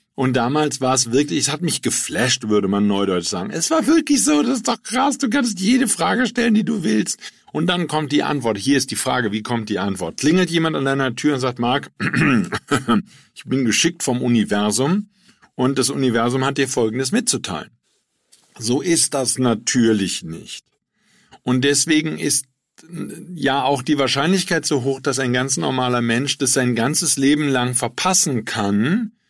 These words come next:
dass dieses Universum unter anderem eine Antwortmaschine ist und auf ihn oder sie, also auf dich, reagiert.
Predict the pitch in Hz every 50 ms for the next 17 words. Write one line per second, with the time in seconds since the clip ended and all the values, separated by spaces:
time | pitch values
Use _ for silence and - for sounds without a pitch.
0 | _ _ _ _ _ _ _ _ _ - 135 143 139 - - 160 156 156 165 147
1 | 143 147 147 147 143 135 123 123 120 135 131 151 156 151 143 135 131 143 131 135
2 | 131 135 139 131 143 147 139 139 143 131 139 156 175 175 175 175 151 135 139 131
3 | 117 - - - 135 123 123 127 131 131 139 143 - - 147 139 139 139 - 156
4 | 156 170 160 - - - - - 160 160 160 156 160 165 165 165 156 143 143 -
5 | 139 139 135 131 120 104 117 123 143 - - - - - - 127 123 - - 123
6 | 123 143 143 - - - - 123 123 139 143 147 143 147 135 135 151 190 240 220
7 | 165 117 -